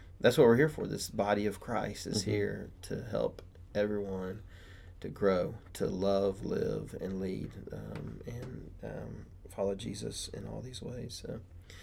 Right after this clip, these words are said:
Speaker 1: yeah, that's the wisdom. The, the final thing that, um, that I said was that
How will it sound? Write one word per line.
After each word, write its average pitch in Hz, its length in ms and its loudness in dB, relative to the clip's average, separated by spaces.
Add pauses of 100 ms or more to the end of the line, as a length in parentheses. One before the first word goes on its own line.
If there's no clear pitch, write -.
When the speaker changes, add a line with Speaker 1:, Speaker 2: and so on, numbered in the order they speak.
(240)
Speaker 1:
yeah, 170 160 12
that's 139 220 10
the 117 80 6
wisdom. 110 320 8
The, 120 140 12
the 113 260 8
final 117 400 10
thing 107 500 2
that, 110 260 2
um, 113 440 -4 (340)
that 110 100 -2
I 110 100 -2
said 110 340 0
was 104 260 -2
that 107 300 -2